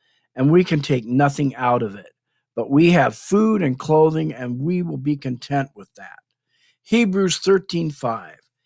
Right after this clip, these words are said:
"Keep your lives free from the love of money, and be content with what you have, because God has said, 'Never will I leave you, never will I forsake you.'" And I'm kind of wondering about my First Corinthians six reference about godliness with contentment.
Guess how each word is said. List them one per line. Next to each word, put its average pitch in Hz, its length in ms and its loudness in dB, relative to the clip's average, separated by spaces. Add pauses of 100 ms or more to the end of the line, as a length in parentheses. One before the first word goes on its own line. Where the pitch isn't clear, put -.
(220)
"Keep 208 320 -2
your 127 220 0
lives 185 680 2
free 165 460 -2
from 123 280 -8
the 117 100 -8
love 120 260 -6
of 139 160 -6
money, 113 460 -6 (100)
and 120 240 -4
be 202 220 0
content 160 640 -4 (400)
with 120 200 -6
what 143 300 2
you 151 100 -2
have, 123 460 -4
because 135 380 -6
God 147 340 4
has 147 240 -4
said, 117 400 -4 (480)
'Never 175 420 4
will 175 260 0
I 131 160 2
leave 127 300 -2
you, 127 300 -4
never 135 460 0
will 135 260 -2
I 120 160 -8
forsake 113 580 -12
you.'" 90 180 -20 (680)
And 151 80 -2
I'm 165 100 0
kind 208 280 4
of 156 100 2
wondering 156 400 2
about 131 280 -2
my 120 100 -10
First - 340 -8
Corinthians 127 540 -6
six - 480 -4
reference 127 580 -4
about 113 320 -10
godliness 123 580 -2
with 117 200 -12
contentment. 123 720 -6